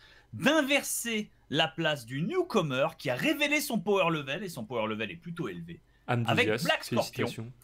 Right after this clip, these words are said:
Speaker 1: Tout à fait. Tout à fait, tout à fait. Donc félicitations, t'as un beau, un gros power level, tu peux, tu peux t'en vanter, c'est, c'est un vrai kiki metteur. <laughs> c'est pour ça, qui échangera sa-, probablement sa place avec Black Scorpion.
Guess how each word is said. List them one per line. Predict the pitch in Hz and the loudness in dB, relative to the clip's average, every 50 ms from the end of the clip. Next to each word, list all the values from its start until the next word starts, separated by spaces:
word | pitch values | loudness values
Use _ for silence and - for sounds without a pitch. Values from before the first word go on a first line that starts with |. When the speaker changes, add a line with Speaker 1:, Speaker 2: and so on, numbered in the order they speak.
| - _ _ _ | -20 _ _ _
Speaker 1:
Tout | - 175 170 117 | -16 -8 -8 -8
à | |
fait. | - - 101 - - _ _ _ _ _ _ _ _ _ _ _ _ _ _ _ - - _ | -8 -8 -14 -16 -16 _ _ _ _ _ _ _ _ _ _ _ _ _ _ _ -20 -20 _
Tout | - 127 - | -18 -14 -14
à | 120 | -12
fait, | - 131 110 | -12 -12 -10
tout | - - | -10 -10
à | |
fait. | - 160 | -10 -8
Donc | 165 143 | -10 -4
félicitations, | - 190 180 170 180 143 - - 185 214 | -2 -2 0 0 0 -2 -2 -2 -6 -6
t'as | - 151 113 | -2 -2 -2
un | 107 | 0
beau, | 107 127 185 220 175 123 | 0 0 -2 -2 -2 -4
un | 123 127 127 | -2 -2 -2
gros | 123 120 131 175 294 330 320 | -2 -2 2 4 4 4 6
power | - 196 160 147 139 117 | 6 4 6 6 6 4
level, | 113 110 101 95 90 117 143 - | 2 0 -4 -6 -8 -10 -12 -12
tu | - - | -16 -18
peux, | - - - 165 | -16 -14 -14 -14
tu | - - | -12 -8
peux | - 180 | -6 -2
t'en | 165 151 | 0 0
vanter, | 120 113 107 - - 87 90 - | 0 0 -2 -4 -6 -12 -14 -14
c'est, | - - - 165 160 | -16 -18 -18 -18 -18
c'est | - - - | -18 -12 -8
un | 123 120 | -6 -4
vrai | 117 123 117 | -4 -4 -6
kiki | 117 113 104 110 104 | -6 -8 -8 -8 -8
metteur. | 98 87 - - 92 113 - _ - - - - _ | -10 -10 -14 -16 -20 -20 -20 _ -20 -20 -20 -16 _
<laughs> | - - - - - - _ _ _ _ _ _ _ 117 | -8 -6 -6 -8 -10 -16 _ _ _ _ _ _ _ -12
c'est | |
pour | - 101 - | -10 -10 -10
ça, | 131 110 123 - - - - - | -10 -12 -12 -12 -16 -20 -18 -10
qui | - 196 208 214 | -6 -4 0 0
échangera | 190 170 - 190 170 - - 220 214 | 2 2 2 2 0 2 2 2 2
sa-, | 214 - - | 2 -2 -6
probablement | - - 220 226 208 185 180 | -4 0 0 0 0 0 -4
sa | 170 - 151 | -2 -2 -2
place | 143 - 226 226 - | 2 2 0 0 2
avec | 175 190 170 170 | 0 0 2 2
Black | 226 330 - - | 2 2 0 0
Scorpion. | - - - 185 - - - 87 | -4 -6 -6 -6 -6 -8 -14 -14